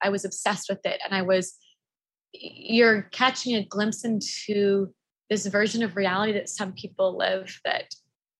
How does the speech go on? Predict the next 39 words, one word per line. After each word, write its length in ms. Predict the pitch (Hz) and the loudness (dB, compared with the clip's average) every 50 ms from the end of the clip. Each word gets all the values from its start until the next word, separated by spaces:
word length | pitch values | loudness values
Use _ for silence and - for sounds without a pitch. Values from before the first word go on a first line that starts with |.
| - 190 | -10 -6
we 80 | 185 | -4
all 140 | 185 185 185 | -2 -2 -2
hope 240 | 180 - 185 185 - | -2 -4 -6 -4 -4
we 100 | 180 170 | -4 -2
never 280 | 190 202 196 220 226 | -2 -2 -2 -2 -4
have 320 | 202 175 - - - - - - | -4 -2 -4 -4 -4 -6 -14 -10
to 140 | - - | -8 -8
experience. 840 | - - - - 202 196 185 180 175 180 190 190 - - - - - _ - - - - - - _ _ _ _ | -8 -8 -8 -6 -4 -4 -4 -4 -8 -10 -12 -14 -16 -16 -18 -18 -18 _ -20 -20 -20 -20 -20 -20 _ _ _ _
And 340 | - 214 214 214 214 208 202 - _ _ _ _ | 2 2 4 2 2 0 -2 -6 _ _ _ _
the 100 | - 226 | -4 -4
story 760 | 220 - - - 277 269 269 269 262 262 262 262 254 240 - - - _ _ _ - | -2 -2 -2 0 4 6 6 6 6 6 4 2 0 -4 -6 -10 -18 _ _ _ -2
that 100 | 226 214 | 0 0
I 120 | 208 214 | 0 2
wrote 220 | 208 233 240 240 220 | 4 4 6 6 6
was 120 | 233 226 | 4 2
about 120 | 233 226 214 | 2 0 0
a 40 | 208 | 2
little 220 | 208 202 202 208 | 0 0 -2 -2
girl, 300 | - 214 220 214 214 208 | -2 0 4 4 6 4
and 140 | 208 208 208 | 4 2 0
I 200 | 208 208 202 - _ | -2 -2 -4 -6 _
had 160 | - 214 202 | -8 -4 -4
become 540 | 208 208 - - - 220 220 220 214 214 196 | -4 -4 -4 -4 -4 -2 0 0 -2 -2 -2
really 180 | 196 202 196 190 | 0 0 0 0
good 120 | 202 190 | -4 -6
friends 220 | - 196 180 170 - - | -6 -8 -8 -8 -12 -14
with 80 | 165 | -12
her 60 | 160 | -10
mom 160 | 180 170 175 - - - _ _ _ _ _ | -8 -8 -10 -12 -14 -20 _ _ _ _ _
because 220 | 185 - 208 - | -8 -8 -4 -2
we 80 | 196 185 | 0 0
were 100 | 185 185 | 0 2
there 140 | 185 190 - | 2 2 0
at 80 | - | 0
the 60 | 214 | -4
courthouse 400 | 175 - 208 - 185 202 196 - | -6 -4 -4 -4 -2 -4 -6 -6
every 200 | 196 190 196 190 | -6 -4 -4 -2
day. 280 | 185 185 185 190 185 - _ _ - - - - - _ _ | 0 0 0 0 -4 -8 _ _ -20 -20 -20 -20 -20 _ _
And 540 | 214 220 220 220 220 220 220 214 214 208 | 2 2 4 4 4 4 2 2 2 0